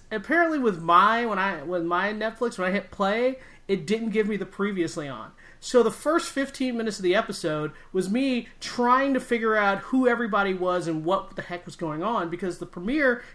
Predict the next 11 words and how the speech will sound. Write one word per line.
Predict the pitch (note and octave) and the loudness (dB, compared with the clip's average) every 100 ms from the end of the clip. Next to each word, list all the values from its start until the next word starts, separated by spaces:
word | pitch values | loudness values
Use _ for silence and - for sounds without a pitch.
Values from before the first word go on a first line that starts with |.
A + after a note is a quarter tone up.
| - | -2
takes | A3 G3+ | 0 0
place | - A3 G3 F#3+ - - | 0 0 0 -2 -8 -8
the | D3 F3 | -4 -2
next | F3 F#3+ - | -2 -4 -8
day | C#3+ E3+ E3 C3+ A#2+ A#2+ | -2 0 0 -4 -8 -12
from | - E3+ | -6 -6
the | E3 | -4
finale | F3 E3 F3 E3+ | -4 0 0 -2
of | D3 | -6
first | - D#3 - | -6 -6 -6
season. | A#3+ B3+ E3 | -6 -4 -6